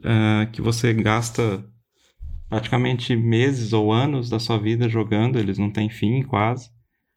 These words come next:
onde um monte de gente entra no mundo virtual, só que é no computador ou no videogame, não é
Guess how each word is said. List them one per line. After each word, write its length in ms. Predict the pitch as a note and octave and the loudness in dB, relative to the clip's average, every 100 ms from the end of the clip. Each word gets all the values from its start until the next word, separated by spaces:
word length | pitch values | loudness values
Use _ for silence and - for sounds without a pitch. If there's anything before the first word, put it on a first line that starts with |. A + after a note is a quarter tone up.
| _ | _
onde 240 | - G#2+ A2 | -2 0 2
um 100 | G#2+ | 2
monte 680 | G#2 G2+ G2+ G#2+ C3 B2+ | 2 2 2 2 0 -4
de 100 | A2+ | -4
gente 340 | G#2+ A2 A2 A2 | 0 0 0 0
entra 260 | A2 A2 | 0 0
no 140 | G#2+ G#2 | 0 0
mundo 320 | G2+ G#2 G#2+ | -2 -2 -4
virtual, 680 | G#2 A2 A2+ C3+ B2 E3 D#3+ | -2 -4 -2 -2 0 -2 -4
só 180 | - C3+ | -2 -2
que 140 | F3 | 0
é 40 | |
no 120 | F3 F#3 | 0 0
computador 680 | F3+ F#3 G3+ F3+ G2+ - | -2 -2 -2 2 2 0
ou 100 | - | 0
no 120 | A2 A2 | 0 2
videogame, 500 | A#2+ C#3+ C#3+ G2+ F#2+ | 2 2 2 2 2
não 220 | G2 G2+ | 2 2
é 320 | G#2 A2+ C3 | 2 0 -4